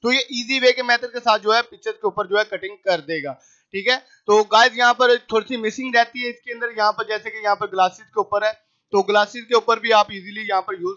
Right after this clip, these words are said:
कर सकते हैं। ये देखेंगे, missing पार्ट्स को हम plus के अंदर जो है, cover कर लेते हैं, ठीक है।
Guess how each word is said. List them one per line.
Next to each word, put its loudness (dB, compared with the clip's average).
कर -8
सकते -16
हैं। -8
ये -4
देखेंगे, -6
missing -10
पार्ट्स 4
को 2
हम 4
plus -6
के -16
अंदर -8
जो -6
है, -12
cover -6
कर -8
लेते -14
हैं, -16
ठीक -14
है। -10